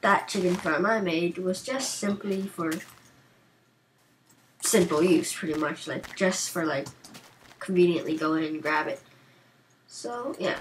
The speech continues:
that's just how you can make a really simple, nice, and easy chicken, chicken farm, and, yeah.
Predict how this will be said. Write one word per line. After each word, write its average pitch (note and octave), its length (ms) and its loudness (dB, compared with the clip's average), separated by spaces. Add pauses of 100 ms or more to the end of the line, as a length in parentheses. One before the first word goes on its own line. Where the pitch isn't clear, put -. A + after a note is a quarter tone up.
(100)
that's B3+ 300 -4
just - 300 -12
how - 400 -4
you A#3 140 -2
can G3+ 160 0
make D#3+ 180 -2
a - 60 -12
really E3+ 260 -2
simple, E3 320 -4
nice, E3+ 460 -4
and E3 120 -4
easy E3+ 240 -4
chicken, - 340 -8 (580)
chicken G#3+ 240 -4
farm, F#3 440 -6 (320)
and, G3+ 580 -2
yeah. F#3 120 -4